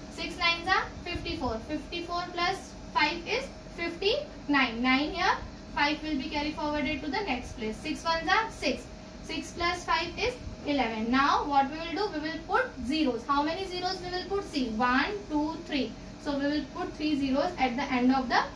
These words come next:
product. So we got the answer. So Ram's earning for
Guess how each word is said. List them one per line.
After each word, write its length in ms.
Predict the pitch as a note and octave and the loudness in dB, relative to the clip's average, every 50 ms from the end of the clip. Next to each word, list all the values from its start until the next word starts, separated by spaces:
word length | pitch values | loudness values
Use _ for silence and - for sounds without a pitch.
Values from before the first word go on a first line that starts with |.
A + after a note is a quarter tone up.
| - - - - D#4+ | -12 -14 -12 -2 4
product. 300 | D#4+ D4 B3+ B3 A3 - - - - - - | 4 4 6 4 2 -2 -8 -12 -14 -12 -8
So 160 | - - C#4+ C4+ | -4 0 2 4
we 120 | C#4+ C#4 | 4 4
got 280 | B3+ C4+ C4+ C4 C4 B3 | 4 4 4 4 4 6
the 80 | D#4+ | 4
answer. 500 | E4 D#4+ D#4 D#4 D4+ D4+ F4 F4 F#4+ G4+ G4 - - | 4 4 4 2 2 2 2 2 2 2 2 -2 -4
So 320 | E4+ D#4 D#4+ F#4 G#4 - - - - - | 0 2 4 4 2 2 -2 -10 -8 -2
Ram's 560 | C4 C4+ C#4+ D4+ C#4+ D4 - G4+ A#4 A#4+ - - - - - | 2 4 4 6 6 4 2 2 -2 -4 -6 -10 -8 -2 2
earning 360 | D4+ D4+ D4+ D4 D#4 E4+ G4 G4 - | 4 4 6 6 4 2 0 -4 0
for 220 | F4 E4 D#4+ E4 | 4 4 4 4